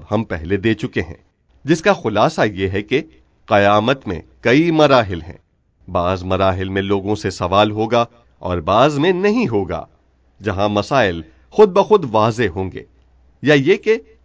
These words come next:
زبانی سوال نہیں ہوگا، کیونکہ سورہ یاسین کی آیا پینسٹھ کے مطابق لبوں پر مہر لگی ہوگی، اور سوال صرف جسم کے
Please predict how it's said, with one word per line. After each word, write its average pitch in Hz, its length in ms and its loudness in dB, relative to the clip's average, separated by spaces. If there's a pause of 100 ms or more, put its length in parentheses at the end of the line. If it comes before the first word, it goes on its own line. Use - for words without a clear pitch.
(260)
زبانی 135 500 2
سوال 120 460 0
نہیں 120 300 -2
ہوگا، 151 280 0 (380)
کیونکہ 240 220 -2
سورہ 214 380 -4
یاسین 131 640 0
کی 185 200 -10 (200)
آیا 117 240 2 (100)
پینسٹھ 104 440 -4
کے 131 160 -2
مطابق 123 600 0 (360)
لبوں 101 420 0
پر 98 180 -4 (140)
مہر 104 240 -2
لگی 165 300 -2
ہوگی، 131 360 -2 (400)
اور 95 180 0
سوال 95 560 0 (340)
صرف - 360 2 (240)
جسم 151 600 -4
کے 208 220 2